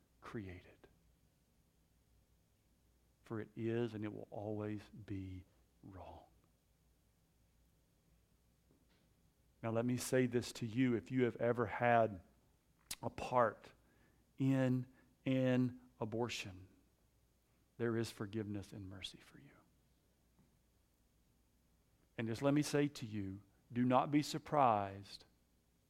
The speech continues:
at who has had an abortion. I was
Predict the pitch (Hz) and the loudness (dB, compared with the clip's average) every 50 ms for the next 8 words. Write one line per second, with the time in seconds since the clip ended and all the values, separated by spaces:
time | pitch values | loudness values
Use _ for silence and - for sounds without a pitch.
0 | _ _ _ _ _ _ _ _ _ _ _ _ _ _ _ _ _ _ _ _ | _ _ _ _ _ _ _ _ _ _ _ _ _ _ _ _ _ _ _ _
1 | _ _ _ _ - 120 104 - - - 135 127 123 127 127 120 117 - _ _ | _ _ _ _ -4 -2 -2 -4 -4 -2 0 0 0 0 -2 -6 -10 -16 _ _
2 | _ - - 110 - - - 135 123 104 92 92 98 107 - _ _ _ _ _ | _ -12 -12 -12 -10 -8 -4 -2 -2 -2 -4 -6 -10 -14 -18 _ _ _ _ _
3 | _ _ _ _ 107 104 101 101 107 107 - - - - - - _ _ _ _ | _ _ _ _ -10 -10 -10 -10 -12 -14 -14 -16 -18 -20 -20 -20 _ _ _ _
4 | _ _ _ _ _ _ _ _ _ _ _ _ _ _ _ _ _ _ _ _ | _ _ _ _ _ _ _ _ _ _ _ _ _ _ _ _ _ _ _ _
5 | _ _ _ _ _ _ _ _ _ _ _ _ _ _ _ _ _ _ _ _ | _ _ _ _ _ _ _ _ _ _ _ _ _ _ _ _ _ _ _ _
6 | _ _ _ _ _ _ _ _ _ _ _ _ _ _ _ _ _ _ _ _ | _ _ _ _ _ _ _ _ _ _ _ _ _ _ _ _ _ _ _ _
7 | _ 117 117 120 117 117 113 107 101 98 - | _ 6 6 6 6 2 0 -2 -2 -6 -12